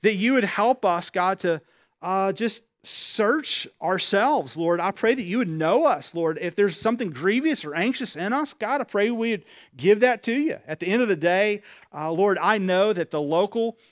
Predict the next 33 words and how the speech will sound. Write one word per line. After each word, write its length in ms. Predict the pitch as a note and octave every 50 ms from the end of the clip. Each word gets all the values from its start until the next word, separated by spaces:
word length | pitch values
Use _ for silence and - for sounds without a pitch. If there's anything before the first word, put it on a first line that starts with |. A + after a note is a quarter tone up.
| _ -
assembly 600 | D3 - - - G#3 A3 A3+ A#3 B3 A#3+ A3+ F3+
is 340 | D3+ F3 F#3 A3+ A#3+ A#3
your 120 | C#4 C4 B3+
way 400 | A#3 A#3 A#3 A#3+ A#3+ A#3+ A#3 F3+
of 260 | E3+ F3+ D#3 C3 - D#3
reaching 300 | F3+ G#3 A3 G#3+ - A#3+
the 80 | G#3+ G#3+
nations. 440 | G#3 G#3+ G#3+ G#3 G#3 - G#3+ G#3 - -
I 140 | D#3+ F3 F#3+
know 320 | G3 G3 G3+ G3+ G#3 G#3
that 180 | E3+ E3+ C3 -
way 240 | D3+ F3 F#3+ F#3+
we 180 | F#3 F3+ G#3 G#3+
do 240 | F3+ D#3 G3 G#3 G#3+
it's 180 | G#3+ - -
probably 280 | - - - G3 G3 G3+
not 220 | G3+ G3+ G3 D#3+
perfect, 580 | - - G3+ G3+ G#3 G3+ - A3 F#3+ - - -
but 100 | D#3 D#3+
I 100 | E3+ E3+
also 380 | - - F3 G3 F#3 - G#3 F#3
believe 340 | E3+ F3 E3+ E3+ F3+ F3+
that 100 | D3+ E3
you 100 | E3 D#3
can 160 | D3+ - D3 C3
bless 340 | C#3 C#3+ D3 D3 C#3+ -
it, 120 | A#2 F#2+ - -
and 100 | C3+ C#3
I 40 |
pray 220 | - - F3+ E3 E3+
that 120 | D#3+ F3+
you 120 | F#3+ F#3 F#3
will. 280 | E3+ C3+ A2+ G2 -